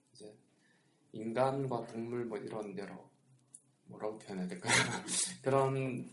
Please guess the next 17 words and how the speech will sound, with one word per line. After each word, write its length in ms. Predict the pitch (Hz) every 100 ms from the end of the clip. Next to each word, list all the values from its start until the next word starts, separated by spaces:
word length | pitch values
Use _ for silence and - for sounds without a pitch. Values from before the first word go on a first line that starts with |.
| 113
예. 240 | 101 92 - - _ _ _ _ _ -
그, 200 | - - -
그런 440 | 131 131 131 127 120
상황, 360 | - 160 147
극한 340 | 139 131 165 165
상황에서의 840 | 165 170 160 123 120 110 107 104
그런 260 | - 110 110
거를 140 | 98 -
좀 300 | - 98 92 - - -
뭐 80 | - -
생동-, 420 | - 170 208 -
되게 220 | 151 165
생동감 520 | 165 185 202 202 160
있고 200 | 123 -
조금 240 | - 113 123
흡입력이 480 | 123 226 262 233 -
있거든요, 220 | - 107